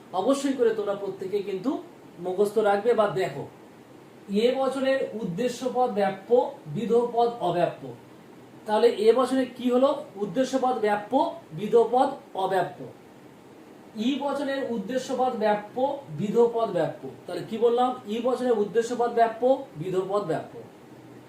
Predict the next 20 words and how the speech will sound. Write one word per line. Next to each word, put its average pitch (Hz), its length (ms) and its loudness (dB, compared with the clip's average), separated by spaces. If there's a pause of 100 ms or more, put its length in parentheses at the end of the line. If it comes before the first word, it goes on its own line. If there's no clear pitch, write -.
(260)
আই 240 320 0
বচনের 262 460 0
উদ্দেশ্য 247 520 -4
পদ 247 180 2
অব্যাপ্য, 226 800 2 (160)
বিধেয় 208 460 0
পদ 220 180 6 (180)
অব্যাপ্য। 160 520 -4 (720)
ও 226 180 6
বচনের 262 540 2
উদ্দেশ্য 233 520 -2
পদ 240 180 0
অব্যাপ্য, 220 720 0 (160)
বিধেয় 196 400 -2
পদ 240 160 4
ব্যাপ্য। 165 460 -2 (500)
এই 262 320 4
যে 320 120 2
সূত্রটি 254 680 -4
আছে 202 500 4